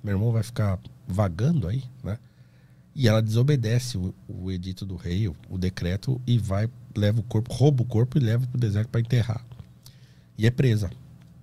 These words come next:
Os guardas pegam ela lá, com, abrindo uma vala. E aí ela é levada diante do rei, e o rei pergunta, "Pô, e aí?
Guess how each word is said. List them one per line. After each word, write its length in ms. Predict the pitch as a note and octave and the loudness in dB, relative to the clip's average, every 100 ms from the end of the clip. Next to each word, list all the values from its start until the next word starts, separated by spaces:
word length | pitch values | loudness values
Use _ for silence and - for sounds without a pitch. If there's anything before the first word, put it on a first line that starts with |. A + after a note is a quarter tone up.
| - - - - | -20 -20 -20 -14
Os 160 | - G2 | -6 -2
guardas 320 | F#2+ F#2+ G#2 | 0 0 0
pegam 280 | - G#2 F#2+ | 0 0 2
ela 140 | F#2 F2 | 0 0
lá, 160 | E2+ | -2
com, 280 | - F#2+ D#2+ - F2 - - | -4 -8 -8 -8 -10 -10 -10
abrindo 480 | E2+ F2 F#2 F#2 E2+ - | -6 0 0 0 -4 -6
uma 240 | E2 F2+ | -4 -2
vala. 360 | E2+ F2+ F2+ C3+ - - - - - - - - - - - - | 0 0 0 0 -4 -14 -20 -20 -20 -20 -20 -20 -20 -20 -20 -4
E 160 | C#3+ D3 | 6 6
aí 120 | A#2+ | 8
ela 140 | B2 | 6
é 40 | D#3 | 4
levada 460 | E3 F3 D#3+ C#3 | 4 4 4 4
diante 320 | B2 A2 G#2 | 4 2 2
do 100 | C3 C3 | 2 4
rei, 200 | A#2 C#3+ | 4 4
e 40 | |
o 40 | |
rei 120 | D#3 E3+ | 2 2
pergunta, 340 | D3+ C#3+ B2+ B2+ | 2 2 0 0
"Pô, 140 | A3+ | 0
e 80 | C3 | 2
aí? 280 | C4+ C#4 | 2 0